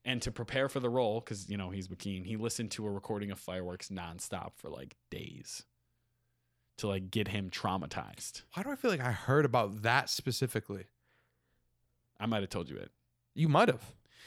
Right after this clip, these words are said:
Speaker 1: But any, either way.
Speaker 2: What's the name of this movie? You Were
Speaker 1: Uh,
Speaker 2: Never
Speaker 1: You Were
Speaker 2: Really
Speaker 1: Never
Speaker 2: Here?
Speaker 1: Really Here,
Speaker 2: I'm
Speaker 1: yeah.
Speaker 2: writing that down.
Speaker 1: And, like, if, if, for me, I guess it was a little better 'cause I s-, like, studied,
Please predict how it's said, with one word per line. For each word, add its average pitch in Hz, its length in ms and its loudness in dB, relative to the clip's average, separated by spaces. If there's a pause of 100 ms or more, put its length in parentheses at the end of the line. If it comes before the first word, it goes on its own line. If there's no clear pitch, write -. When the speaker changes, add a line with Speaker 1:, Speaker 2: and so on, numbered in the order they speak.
(220)
Speaker 1:
But 139 140 6
any, 147 180 6
either 143 300 4
way. 117 60 6
Speaker 2:
What's 160 140 4
the 220 60 4
name 220 100 6
of 220 60 4
this 214 120 -2
movie? 240 240 0 (540)
You 120 80 2
Were 120 60 6
Speaker 1:
Uh, - 40 6
Speaker 2:
Never 131 100 6
Speaker 1:
You 131 60 6
Were 131 60 6
Speaker 2:
Really 135 120 6
Speaker 1:
Never 135 140 8
Speaker 2:
Here? - 80 4
Speaker 1:
Really 113 240 2
Here, 90 280 -4
Speaker 2:
I'm 101 80 -2
Speaker 1:
yeah. 110 60 4
Speaker 2:
writing 101 140 2
that 98 120 -2
down. 95 220 -2 (120)
Speaker 1:
And, 123 100 0
like, 131 120 2
if, 131 160 0 (400)
if, 127 200 0
for 170 140 4
me, 165 280 4
I 185 80 2
guess 175 220 0
it 180 40 4
was 151 160 2
a 127 40 0
little 123 240 2
better 120 280 2
'cause 117 120 -8
I 117 60 2
s-, - 140 -4
like, 110 140 -2
studied, 113 520 -2